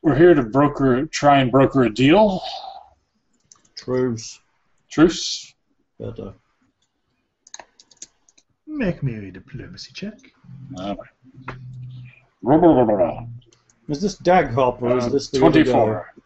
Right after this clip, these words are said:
Speaker 3: This is not. Daghop has the unique, the
Speaker 2: I thought
Speaker 3: unique
Speaker 2: so.
Speaker 3: picture.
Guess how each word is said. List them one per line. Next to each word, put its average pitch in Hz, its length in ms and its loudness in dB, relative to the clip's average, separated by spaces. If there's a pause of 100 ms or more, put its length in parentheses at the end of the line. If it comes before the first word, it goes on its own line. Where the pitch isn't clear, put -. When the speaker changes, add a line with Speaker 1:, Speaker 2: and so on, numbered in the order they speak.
(120)
Speaker 3:
This 175 180 -4
is 117 100 -12
not. 92 140 -20 (240)
Daghop 208 380 0
has 160 200 -2
the 143 100 0
unique, 143 500 -4 (1120)
the 131 60 -8
Speaker 2:
I - 20 -6
thought 131 140 -2
Speaker 3:
unique 240 180 -4
Speaker 2:
so. - 140 -8
Speaker 3:
picture. 101 360 -14